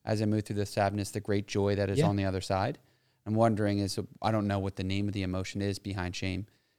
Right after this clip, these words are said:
Speaker 1: um, for you. Do you think that because shame is locked, that other positive side of shame is
Speaker 2: Yeah.
Speaker 1: also locked down, and so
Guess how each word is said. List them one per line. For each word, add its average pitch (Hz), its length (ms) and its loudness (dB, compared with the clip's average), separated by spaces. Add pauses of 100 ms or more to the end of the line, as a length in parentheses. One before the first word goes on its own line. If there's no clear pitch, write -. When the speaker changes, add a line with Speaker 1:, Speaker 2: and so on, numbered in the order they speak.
(240)
Speaker 1:
um, 92 400 -2 (1400)
for 107 280 4
you. 101 420 4 (840)
Do 113 120 -4
you 107 180 4
think 101 400 -2
that 98 200 0
because 101 500 -2 (120)
shame 110 480 2
is 101 140 -4
locked, 92 440 0
that 101 400 0 (100)
other 110 260 2
positive 107 640 2
side 101 420 0
of 92 140 -4
shame 98 320 -4
is 101 180 -10
Speaker 2:
Yeah. 101 60 -2
Speaker 1:
also 101 480 4 (320)
locked 98 340 -2
down, 95 320 -2
and 98 140 -6
so 95 400 -2